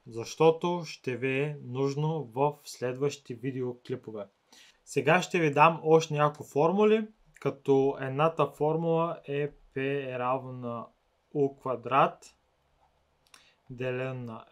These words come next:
R, или пък П е равно на R по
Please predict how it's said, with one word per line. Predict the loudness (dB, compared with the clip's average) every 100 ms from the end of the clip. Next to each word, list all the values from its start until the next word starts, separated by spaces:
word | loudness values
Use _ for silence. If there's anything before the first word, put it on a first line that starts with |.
| 0
R, | 0 0 -12 _ _ _ _ _ _ _ -20 -20 -6
или | -4 -2
пък | 0 0 0 4
П | 6 6 2
е | -4 2
равно | 4 2 0
на | -4 -2 -2 -4 _ _ _ _ _ _ -6
R | 2 2 0 _ _ _ _ _ _ _ _ _
по | 4 6 6 4